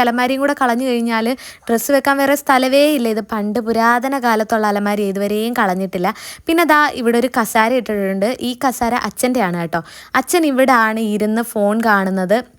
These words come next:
ഫോണൊക്കെ എടുത്തോണ്ട് വന്നിട്ട് ദാ ഈ ഒരു കസേരയിൽ കയറി ഇരുന്നിട്ട്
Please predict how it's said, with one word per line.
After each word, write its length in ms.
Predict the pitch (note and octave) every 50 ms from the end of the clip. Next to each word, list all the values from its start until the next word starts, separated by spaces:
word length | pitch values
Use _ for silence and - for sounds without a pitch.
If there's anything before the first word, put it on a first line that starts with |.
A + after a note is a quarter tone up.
| _ _ _ - -
ഫോണൊക്കെ 480 | - D4 C#4+ D4+ E4+ G4 G#4+ G4 - F#4+ F4+
എടുത്തോണ്ട് 300 | D#4+ D4+ - E4 E4+ E4+ E4+ D#4+
വന്നിട്ട് 360 | D4 D4+ D4+ B3 - C4 C4+ C#4 - A3
ദാ 80 | A#3+ A#3+ A#3 A#3+ B3
ഈ 20 | B3+ C4
ഒരു 100 | B3+ C4+ -
കസേരയിൽ 460 | C4 A#3 - - B3 A#3+ A#3+ B3+ B3+ C4+ A#3+ B3+
കയറി 280 | A#3 A3+ A3+ A3+ A#3+ A3+ A3
ഇരുന്നിട്ട് 500 | A3 G#3+ A3+ A#3+ B3 A3+ F#3 - - A3